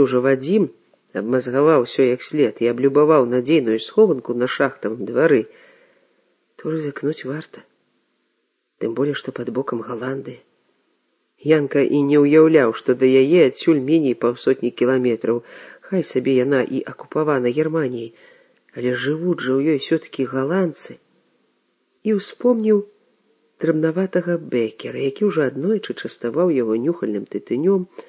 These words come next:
і ад гэтых успамінаў пацяплела ўсярэдзіне.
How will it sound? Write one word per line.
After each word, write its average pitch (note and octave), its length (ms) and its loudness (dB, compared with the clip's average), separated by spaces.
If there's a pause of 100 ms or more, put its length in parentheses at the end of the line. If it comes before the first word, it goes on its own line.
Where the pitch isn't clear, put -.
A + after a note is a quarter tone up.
(520)
і D#3+ 80 6
ад F3 160 6
гэтых G3+ 320 4
успамінаў F#3+ 560 2
пацяплела C#3+ 720 0
ўсярэдзіне. B2+ 640 -2